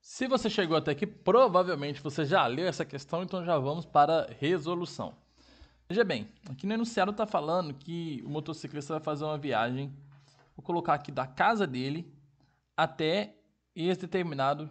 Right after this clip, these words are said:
destino. E ele me fala a distância que tem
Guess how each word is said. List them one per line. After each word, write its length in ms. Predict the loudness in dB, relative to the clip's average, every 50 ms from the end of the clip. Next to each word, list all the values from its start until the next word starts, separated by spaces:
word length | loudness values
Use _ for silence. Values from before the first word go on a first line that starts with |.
| -14 -16 -14
destino. 800 | -8 -2 0 0 0 -2 -4 -8 -6 -4 -4 -4 -4 -6 -8 -12 -16 -20 _ _ _ _ _ _ _ _ _ _ _ _ _ _ _ _ _ _ _ _ _ _ _ _ _ _ _ _ _ _ _ _ _ _ _ _ _ _ _ _ _ _ _ _ _ 0
E 100 | 4 4
ele 200 | 4 4 2 -2
me 160 | -4 -4 -2
fala 420 | 2 4 6 6 6 4 2 2 2
a 100 | 0 -2
distância 600 | -2 -2 -8 -8 -4 -2 0 0 0 -2 -4 -6
que 140 | -6 -6
tem 360 | -4 -4 -4 -4 -6 -8 -12